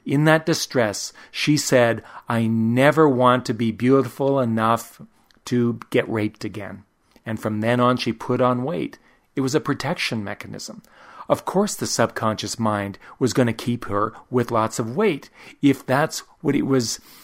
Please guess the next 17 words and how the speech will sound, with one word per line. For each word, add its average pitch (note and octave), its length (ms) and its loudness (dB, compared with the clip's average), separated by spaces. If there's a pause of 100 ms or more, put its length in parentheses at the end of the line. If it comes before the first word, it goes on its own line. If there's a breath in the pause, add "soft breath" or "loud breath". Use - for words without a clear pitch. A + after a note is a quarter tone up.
(380 loud breath)
designed C3+ 520 4
to A#2+ 100 -2
do E3 280 6
from A#2+ 260 -2
those A#2+ 180 0
beliefs. B2+ 640 -2 (2000 soft breath)
It D#3+ 140 6
affects D#3 320 2
our C#3 80 4
finances. G#2+ 840 -4
Beliefs C3 640 0
affect A#2+ 380 0
whether A#2+ 380 0
we A2 140 0
can G#2 220 -2
make G#2 240 -6
money, D3+ 420 4